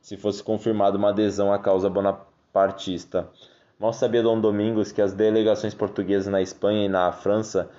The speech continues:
tinham sido intimadas a se retirar. Também não estava informado de que os conselheiros de Estado deliberaram que o Marquês de Marialva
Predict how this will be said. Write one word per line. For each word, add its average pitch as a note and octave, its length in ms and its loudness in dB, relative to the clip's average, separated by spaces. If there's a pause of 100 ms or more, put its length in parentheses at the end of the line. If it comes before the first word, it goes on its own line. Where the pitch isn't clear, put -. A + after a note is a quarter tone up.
(360)
tinham A2+ 260 -4
sido G#2+ 400 -2 (140)
intimadas A2 600 0
a G#2 120 2
se G#2+ 160 -2
retirar. G2+ 640 2 (360)
Também G#2 240 0
não A2+ 140 2
estava B2 300 0
informado G2+ 560 0
de F#2 100 -10
que - 80 -8
os G2 100 -4
conselheiros G2+ 720 0
de G2 160 -4
Estado F#2+ 560 0 (320)
deliberaram G#2 720 2
que G#2 140 -2
o G2+ 40 0
Marquês G2+ 460 0
de G#2+ 80 -2 (220)
Marialva F#2+ 1500 0